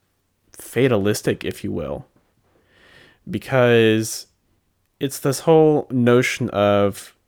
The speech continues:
give no thought for the morrow, kind of like, if you wanna be a bit biblical, which is think not of tomorrow, be in the present, you know, carpe diem, um, live in the moment, yolo.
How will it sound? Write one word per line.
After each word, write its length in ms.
give 260
no 200
thought 420
for 160
the 120
morrow, 680
kind 160
of 100
like, 140
if 120
you 60
wanna 100
be 120
a 40
bit 220
biblical, 540
which 240
is 160
think 320
not 380
of 260
tomorrow, 580
be 160
in 80
the 80
present, 540
you 100
know, 180
carpe 380
diem, 420
um, 840
live 260
in 100
the 60
moment, 720
yolo. 440